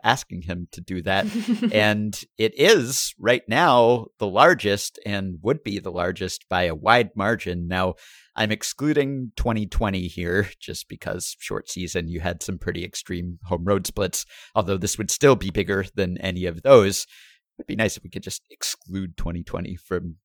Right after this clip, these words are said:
Speaker 1: everything just as easily as I exclude it
Speaker 2: Yeah.
Speaker 1: from spreadsheets when I'm doing baseball <laughs> analysis. But gonna get used to that. There was just an X K C D comment <laughs> about that, about how weird those two years are, or this
Speaker 2: Yeah.
Speaker 1: year and last year were in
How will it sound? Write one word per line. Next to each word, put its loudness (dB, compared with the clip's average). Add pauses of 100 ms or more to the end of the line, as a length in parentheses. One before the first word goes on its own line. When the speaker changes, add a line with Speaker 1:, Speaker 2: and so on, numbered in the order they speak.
Speaker 1:
everything -8
just -8
as -4
easily -6
as -8
I 0
exclude 2
it 2
Speaker 2:
Yeah. -2
Speaker 1:
from -4
spreadsheets -6
when -6
I'm -8
doing -8
baseball -8
<laughs> -8
analysis. -2
But 6 (680)
gonna 6
get 6
used -4
to 2
that. 4
There 2
was -2
just -14
an -8 (140)
X -8
K -8
C -10
D -12
comment -8
<laughs> -14
about -6
that, -4
about -4
how -4
weird -6 (340)
those -8
two -10 (120)
years -2
are, 2
or -4
this 0
Speaker 2:
Yeah. 0
Speaker 1:
year 2
and -4
last -2
year -2
were 0
in -4